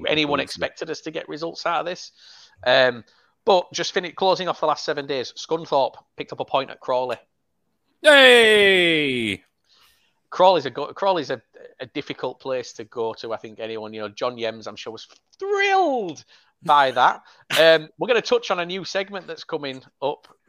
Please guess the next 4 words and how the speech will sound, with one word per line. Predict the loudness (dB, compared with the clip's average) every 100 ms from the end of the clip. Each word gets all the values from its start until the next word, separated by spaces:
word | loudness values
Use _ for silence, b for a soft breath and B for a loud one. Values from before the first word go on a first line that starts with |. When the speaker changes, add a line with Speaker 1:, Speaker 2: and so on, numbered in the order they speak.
| -2
Speaker 2:
guys. | 0 0 -2 -14 -8
Grant, | 0 0 0 -18 _ _ _ _ _ _ -14
explain | -12 -12 -8 -2 -2 -2
yourself. | -10 -4 -2 -2 -6